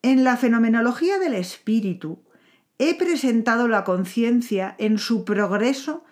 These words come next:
desde la primera oposición inmediata entre ella y su objeto hasta el saber absoluto. Este camino atraviesa todas las formas de la relación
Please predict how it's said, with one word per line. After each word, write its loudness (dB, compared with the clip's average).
desde 0
la 0
primera 0
oposición -2
inmediata 0
entre -2
ella -2
y -2
su -4
objeto -4
hasta -2
el 0
saber -2
absoluto. -4
Este 0
camino 2
atraviesa 0
todas 2
las 0
formas 0
de 0
la 0
relación -2